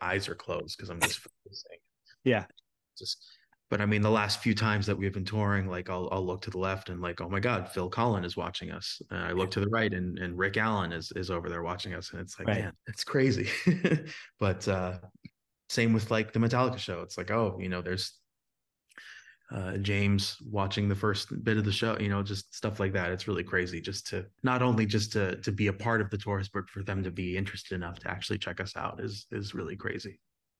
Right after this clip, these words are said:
Speaker 2: Yeah. Um, now that the headline tour has been announced, um, you're going out with, uh, with Nina Strauss. Um, i-, is that, uh, was that something that you had a hand in?
Speaker 1: Yeah, no, I think
Speaker 2: Yeah?
Speaker 1: she's, she's awesome and she's doing her thing right now. So I think it's,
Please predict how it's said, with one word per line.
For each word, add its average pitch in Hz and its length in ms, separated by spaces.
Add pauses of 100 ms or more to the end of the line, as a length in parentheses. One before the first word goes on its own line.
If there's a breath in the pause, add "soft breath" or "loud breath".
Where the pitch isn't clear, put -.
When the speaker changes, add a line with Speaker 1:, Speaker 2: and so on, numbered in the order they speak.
(120)
Speaker 2:
Yeah. 101 280 (320 soft breath)
Um, 131 440 (260)
now 151 220
that 170 100
the 143 60
headline 139 340
tour 131 160
has 123 80
been 120 160
announced, 117 540
um, 117 480
you're 131 100
going 123 320
out 120 240
with, 123 400
uh, 110 320
with 113 160
Nina 123 180
Strauss. - 440 (420 loud breath)
Um, 123 380 (120)
i-, - 40 (240)
is 135 260
that, 139 420
uh, 139 120
was 131 140
that 143 160
something 135 260
that 131 60
you 143 100
had 131 240 (500)
a - 60
hand 143 280
in? 208 180 (420)
Speaker 1:
Yeah, 160 340
no, 139 180
I 120 100
think 120 180
Speaker 2:
Yeah? - 20
Speaker 1:
she's, - 440
she's 123 260
awesome 117 420
and 95 120
she's 101 240
doing 101 260
her 101 180
thing 107 300
right 104 200
now. 101 220
So 98 160
I 95 60
think 95 200
it's, - 180